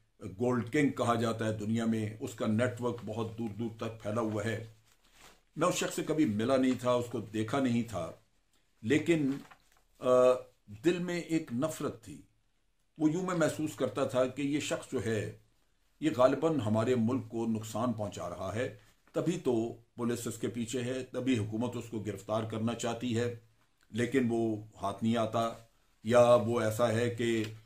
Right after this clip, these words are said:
उसके पास पैसा बहुत है और वो मुख्तलिफ एहलकारों को पैसा दे के और अपने लिए एक सहूलत ले लेता है कि उसकी गिरफ्तारी नहीं होती। तो ये चीज़ें थीं जो मैं, अ, देखता था, सोचता था और मुझे दिल में यही एहसास होता था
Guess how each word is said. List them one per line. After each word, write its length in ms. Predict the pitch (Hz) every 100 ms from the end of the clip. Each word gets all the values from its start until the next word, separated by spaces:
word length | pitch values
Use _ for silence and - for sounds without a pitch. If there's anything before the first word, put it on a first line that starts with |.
| _ 113
उसके 220 | - 117
पास 320 | 110 110 110
पैसा 300 | 110 107 -
बहुत 380 | 120 110 113 -
है 240 | 110 123 117
और 220 | 104 107
वो 440 | 107 117 110 104 - _ 104
मुख्तलिफ 420 | 110 113 117 110
एहलकारों 440 | 113 110 110 113
को 140 | 110 110
पैसा 340 | 107 107 113
दे 220 | 104 110
के 280 | 107 139 101 - _ _
और 280 | 110 110 110
अपने 600 | 104 110 110 107 98 92
लिए 300 | 95 107 107
एक 180 | 101 -
सहूलत 440 | - 90 98 110 110
ले 60 |
लेता 300 | 113 117 113
है 60 | 113
कि 100 | 110
उसकी 200 | 107 110
गिरफ्तारी 460 | 104 95 101 107
नहीं 140 | 135 131
होती। 300 | 120 120 131 - _ - -
तो 80 | -
ये 160 | 175 185
चीज़ें 340 | - 151 165
थीं 240 | 156 170 120
जो 120 | 127
मैं, 380 | 127 127 120 - _ _ _
अ, 340 | 113 117 113
देखता 400 | 95 117 117 123
था, 240 | 120 120 117
सोचता 460 | 110 123 120 123
था 120 | 117 127
और 100 | 110
मुझे 340 | 113 120 120
दिल 240 | 98 107
में 140 | 113 117
यही 340 | 110 127 131 113
एहसास 420 | 104 107 113 110
होता 260 | 98 104 101
था 320 | 87 80